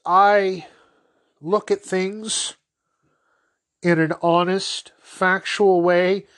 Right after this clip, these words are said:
and in an honest, real world kind of way. How things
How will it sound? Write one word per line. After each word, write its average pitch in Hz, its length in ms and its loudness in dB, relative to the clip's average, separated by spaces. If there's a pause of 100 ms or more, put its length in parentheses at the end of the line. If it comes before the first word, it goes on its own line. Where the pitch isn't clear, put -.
(500)
and 180 220 -4
in 190 280 -4
an 185 240 -2 (240)
honest, 190 800 0 (400)
real 214 540 4
world 180 840 2 (300)
kind 160 400 -8
of 127 140 -10
way. 113 480 -6 (640)
How 208 300 2
things 175 760 -4